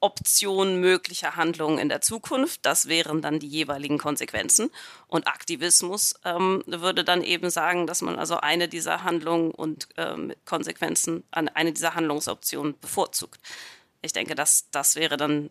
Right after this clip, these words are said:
der Aktivismusteil. Aber ich meine, in einer Person kann man das natürlich nicht trennen. Man kann Wissenschaft machen und dann kann man aber sagen, aber als, als Person, als,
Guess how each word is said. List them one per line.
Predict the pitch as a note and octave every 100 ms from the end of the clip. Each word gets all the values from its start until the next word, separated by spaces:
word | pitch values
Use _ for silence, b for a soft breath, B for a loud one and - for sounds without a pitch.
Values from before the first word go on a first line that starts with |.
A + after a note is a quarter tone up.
| -
der | D#3+
Aktivismusteil. | - - D3 - C#3 - - -
Aber | D#3+
ich | C3+
meine, | F3 D#3
in | C#3+
einer | E3 D#3+
Person | E3+ C#3 D#3 F#3 B B B -
kann | F3+
man | F#3
das | F3
natürlich | F3+ D#3+ E3+
nicht | G#3 A3 -
trennen. | C#3+
Man | C#3+
kann | C#3 D3
Wissenschaft | D#3 G3 F#3 F#3 -
machen | F3+ F#3 A3 B3+
und | F3 D#3+
dann | D#3
kann | - D#3+
man | D#3
aber | A#2+
sagen, | D#3 C#3+ D3+ -
aber | D3+
als, | - D3+
als | - E3
Person, | - - D3 D#3 E3 A#3+
als, | - D3+ E3+